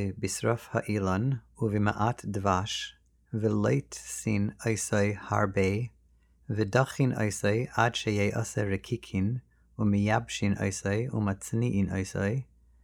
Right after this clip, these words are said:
ובשעת כסיבה, שירהו במי אפצים, וכיוצא בו, וכוסף בו, שאם תמחקנו, יהיה נמחק.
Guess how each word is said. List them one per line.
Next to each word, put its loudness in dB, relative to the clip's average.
ובשעת 0
כסיבה, 2
שירהו 2
במי 0
אפצים, 0
וכיוצא 2
בו, 2
וכוסף 0
בו, -4
שאם 2
תמחקנו, 0
יהיה 0
נמחק. -4